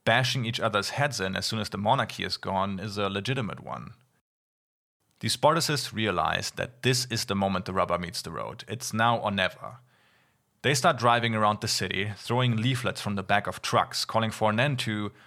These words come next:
not only the old order, but also any kind of half measure. One of these leaflets, distributed by the Spartacists and signed by Liebknecht, reads, Now that the hour for action has arrived, there can be no going back.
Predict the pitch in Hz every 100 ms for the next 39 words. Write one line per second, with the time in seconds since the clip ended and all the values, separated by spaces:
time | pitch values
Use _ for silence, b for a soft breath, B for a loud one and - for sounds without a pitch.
0 | B - 170 208 190 143 131 131 131 127
1 | 113 110 101 98 139 202 - 185 - 165
2 | 196 - 135 127 120 113 110 110 - 104
3 | 92 85 64 98 _ _ _ _ _ _
4 | _ _ _ - 131 196 - 113 98 101
5 | 98 101 104 - 107 - 104 104 98 98
6 | - 104 104 98 101 110 - - 101 -
7 | - 143 127 - 98 104 120 - 90 104
8 | - - 98 101 143 - - - _ _
9 | _ _ _ _ _ 117 131 185 170 139
10 | 139 135 147 127 123 - 135 - 107 98
11 | 104 98 92 92 - b b 120 - 143
12 | 127 135 127 117 117 110 98 78 57 -